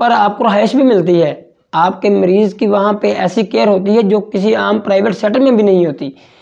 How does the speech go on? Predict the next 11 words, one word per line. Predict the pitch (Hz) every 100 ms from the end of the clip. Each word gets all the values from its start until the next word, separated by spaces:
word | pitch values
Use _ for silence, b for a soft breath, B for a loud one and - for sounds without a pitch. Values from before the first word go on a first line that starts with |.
| b b b 185
लिहाजा | 185 180 214 - B B B _
पंजाब | 190 202 214 208
इंस्टीट्यूट | - 196 190 196 190
of | 190 -
Cardiology | 175 170 180 214 208
एक | 190
वो | 160 226
इदारा | 269 180 160
है, | 156 151 151 _ _ _ _ _ _ _ _ _ _ _ _
इसमें | 196 226 233
मज़ीद | 214 196 202 247